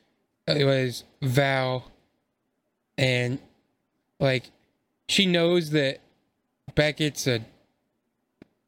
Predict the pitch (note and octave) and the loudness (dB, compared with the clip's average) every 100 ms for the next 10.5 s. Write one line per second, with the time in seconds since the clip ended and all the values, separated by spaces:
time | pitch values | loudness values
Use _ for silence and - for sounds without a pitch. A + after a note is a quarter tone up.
0 | _ _ _ - D#3+ D#3+ E3 D3+ C#3 C#3+ | _ _ _ -2 0 0 -4 -6 -2 0
1 | C#3+ C#3 C3+ C#3 C#3+ C3 B2 C3+ C3+ C#3 | -2 -2 0 2 2 0 0 0 -2 0
2 | C3+ B2+ B2 - C3 C3 C#3+ C#3+ C#3 C3+ | 0 0 -2 -2 0 2 2 0 0 -2
3 | C3 C3+ C3+ B2 C3 C#3 C#3+ C3 C#3+ C#3 | 0 0 -2 -2 0 2 0 -2 0 0
4 | C3+ B2+ - _ _ _ _ - B2+ B2 | 0 -4 -10 _ _ _ _ -2 0 2
5 | A#2+ - _ _ _ _ _ _ _ _ | -2 -6 _ _ _ _ _ _ _ _
6 | _ _ _ _ _ _ _ _ D#3+ - | _ _ _ _ _ _ _ _ 0 2
7 | C3+ C3 C#3+ - D3 C3+ D3 - F3 E3+ | 2 0 -2 0 2 2 0 -2 0 0
8 | E3 - D3+ C3+ B2+ C3 C3+ B2+ B2 B2 | -4 -2 -4 -4 -4 -2 0 0 0 -4
9 | - C3 C3+ B2+ D3+ C#3+ E3 F3 - D3 | -6 -2 -2 0 -2 0 -2 -2 -2 0
10 | C#3 C#3 B2+ B2 | 2 0 0 -2